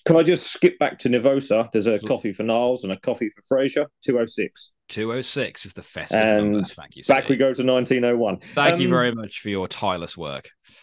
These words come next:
Speaker 1: Which, which do you prefer, the, uh, traditional wreath here or Rudolph?
Speaker 2: Ooh,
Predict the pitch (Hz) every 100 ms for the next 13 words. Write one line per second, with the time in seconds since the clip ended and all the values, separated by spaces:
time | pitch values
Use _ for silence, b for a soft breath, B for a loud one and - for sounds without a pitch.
0 | b b _ 180 220 - - - 180 -
1 | - 160 160 156 143 160 151 104 95 -
2 | 127 120 120 113 - 120 135 131 117 135
3 | 139 - 170 202 220 _ 123 120 113 104
4 | 92 - 113 98 85 _ _ _ _ _
5 | - - - 127 143 160 160 135 120 110
6 | 101 92 85 80 78 71